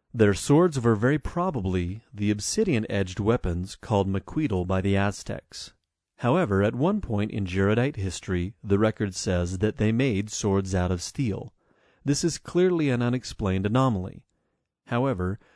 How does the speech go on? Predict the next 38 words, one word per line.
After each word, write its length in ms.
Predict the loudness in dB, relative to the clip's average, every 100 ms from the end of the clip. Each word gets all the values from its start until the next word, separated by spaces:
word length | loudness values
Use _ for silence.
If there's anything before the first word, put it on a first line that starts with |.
| _ 0
note 260 | 2 2
that 160 | -2 -4
the 80 | -4
term 320 | -2 -2 0
that 120 | 0
is 140 | 0 0
read 240 | 0 -2
steel 640 | -8 -4 0 2 2 -2
in 120 | -4 -6
the 60 |
King 300 | -4 -2 -2
James 320 | 0 0 -2
Bible 460 | -4 -4 -2 -2 -2
is 220 | -4 -6
currently 400 | -6 -4 -4 -4
translated 680 | -6 -4 -2 -2 -2 -2 -2
by 140 | -4 -4
experts 600 | -6 -8 -6 -4 -4 -8
as 260 | -10 -10
bronze. 720 | -8 -2 0 -2 -4 -12 -18 -20 _ _ _ _ 0
A 80 | 2
large 340 | 4 0 0
variety 480 | 0 2 2 0 -2
of 100 | -4
shields 560 | -6 -2 -2 -2 -4
is 180 | -4 -2
known 380 | 0 2 2 0
to 120 | -2
have 200 | -4 -2
been 180 | 0 0
used 420 | 0 -2 -4 -4
by 140 | -2 0
Mesoamerican 840 | 0 -2 -2 0 0 -2 -4 -4
warriors 560 | -2 -2 -2 -2 -4 -8
from 320 | -8 -4 -4
pre-classic 840 | -2 -2 -2 -2 -4 -4 -8 -10
times 360 | -6 -2 -2 0
onward, 480 | 0 0 -4 -8